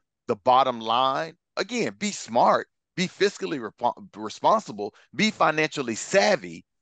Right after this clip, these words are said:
but understand that business and that situation,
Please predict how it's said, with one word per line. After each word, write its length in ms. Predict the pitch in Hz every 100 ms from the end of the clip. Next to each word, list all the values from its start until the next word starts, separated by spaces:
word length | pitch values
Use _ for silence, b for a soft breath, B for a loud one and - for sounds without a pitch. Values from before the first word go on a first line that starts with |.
| _
but 220 | 127 160 -
understand 960 | 185 180 170 - 196 214 175 120 104 - _ _ _ _ - _ _ _ _ _ _ -
that 360 | 175 151 123
business 580 | 131 160 165 190 190 -
and 180 | 135 131
that 160 | 156 156
situation, 840 | 175 151 127 120 156 - 190 185